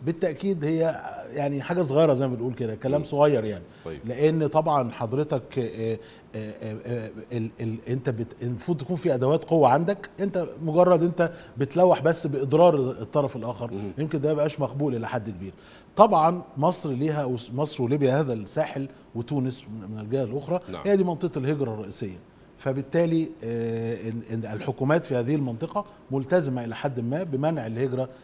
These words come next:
Speaker 2: مم.
Speaker 1: آه، غير الشرعية. ليبيا فيها مشاكل طبعًا، فمصر ليها دور، عليها عبء كبير. التلويح بيها أعتقد كارت ضغط، ولكن ربما تأثيره مش كبير، لأن الطرف الآخر أيضًا ربما عندها أدواتها دلوقتي ووسائلها اللي بتحد بيها من الهجرة،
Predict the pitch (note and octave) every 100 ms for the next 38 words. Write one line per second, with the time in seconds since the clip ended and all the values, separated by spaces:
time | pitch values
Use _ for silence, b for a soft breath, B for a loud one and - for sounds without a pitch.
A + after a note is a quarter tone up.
0 | - A2+ A2+ G#2+ B2+ B2+ G#2+ G#2+ C3+ F#3
1 | F#3+ B - D3+ D3 B2+ C#3 A2+ C#3 B2+
2 | A2+ C#3 D3 F3 F3 - B2 B2 C#3+ D3
3 | B2+ A2 B2 B2 B2+ C3 B B A2 B2+
4 | C#3+ A#2+ A2+ G#2+ G2+ D3+ G3 B B B
5 | - E3 F3+ F#3+ G#3 D3 E3 F3 E3 E3+
6 | - - - - D3+ D#3 G#3 E3+ B2 -
7 | - - G#3 G3+ D3+ E3+ - D#3 D#3+ F#3
8 | F#3 E3+ B B - D3+ E3+ F#3+ D#3+ B2
9 | F3 D#3 C3 - C#3 G3 F#3 A3 A3 -
10 | A3 F3+ C#3+ F3 - C#3 F#3 C#3+ D3 D3
11 | B - F#3+ F#3+ C#3+ D#3 F3 B2+ C3+ E3
12 | C3 A#2+ D#3 D3+ D3+ C#3+ C3 A#2 A#2 A#2
13 | C#3 D#3 D3+ D3+ B - B2 B2 B2 E3+
14 | D#3+ B2+ D3 C3 A#2+ A#2 B2 B2+